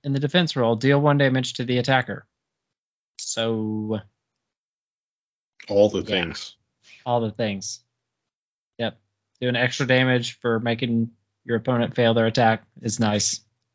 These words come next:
Speaker 1: But really it is, like, just being on guard, because if you can get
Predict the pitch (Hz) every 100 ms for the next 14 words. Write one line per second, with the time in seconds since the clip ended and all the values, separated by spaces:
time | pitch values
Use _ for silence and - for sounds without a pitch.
0 | _ _ - 135 151 147 127 123 120 117
1 | 101 120 - 123 113 107 104 104 95 95
2 | - - 117 110 - 120 131 117 117 110